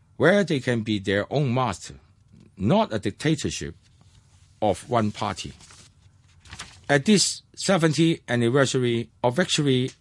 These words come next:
of the resistance war, C C P bluntly violates the constitution, while Leung Chun-ying's government tries to please Beijing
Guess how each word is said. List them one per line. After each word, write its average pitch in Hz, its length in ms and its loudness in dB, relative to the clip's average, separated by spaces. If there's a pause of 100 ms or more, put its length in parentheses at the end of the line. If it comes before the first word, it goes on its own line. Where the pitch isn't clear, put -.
(240)
of 143 280 2
the 113 380 0
resistance 147 600 -2
war, 107 300 -4 (720)
C 220 220 2
C 180 220 2
P 151 400 0 (380)
bluntly 101 720 0 (380)
violates 107 720 0 (100)
the 117 280 -2 (320)
constitution, 160 840 -2 (640)
while 151 340 2
Leung 160 320 0
Chun-ying's 143 540 -2
government 110 560 -4 (100)
tries 208 380 -2
to 127 140 -6
please 127 360 -2
Beijing 117 580 -2